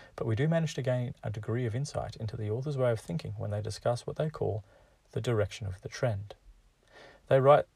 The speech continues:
that concerns over the environment, primarily through the prism of climate change, and the advancement of technology, integral to the fourth industrial revolution, were pervasive long before covid nineteen entered the picture.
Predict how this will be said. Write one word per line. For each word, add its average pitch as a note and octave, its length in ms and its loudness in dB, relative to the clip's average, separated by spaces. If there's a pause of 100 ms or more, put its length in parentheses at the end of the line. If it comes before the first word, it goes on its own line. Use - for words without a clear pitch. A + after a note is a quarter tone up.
(140)
that A#2+ 340 4
concerns A2 480 -2
over G#2 160 0
the G2+ 80 -4
environment, G#2+ 580 2 (100)
primarily A2 320 0
through G#2+ 140 -6
the G2+ 100 -4
prism G#2+ 280 -4
of G2+ 140 -6
climate A2 340 -4
change, G2+ 380 -8 (300)
and A#2+ 100 -2
the A#2+ 60 2
advancement A#2 420 0
of G#2 60 -8
technology, A#2 540 -4 (300)
integral A2 340 -2
to - 120 -10
the G2+ 80 -6
fourth G2+ 360 -6
industrial G2 400 -6
revolution, G2+ 600 -6 (440)
were A2 100 0
pervasive A2 680 0
long B2+ 360 4
before G#2+ 320 -4
covid G2+ 320 -4
nineteen G#2 300 -4
entered G2+ 200 -8
the A2 80 -8
picture. - 300 -10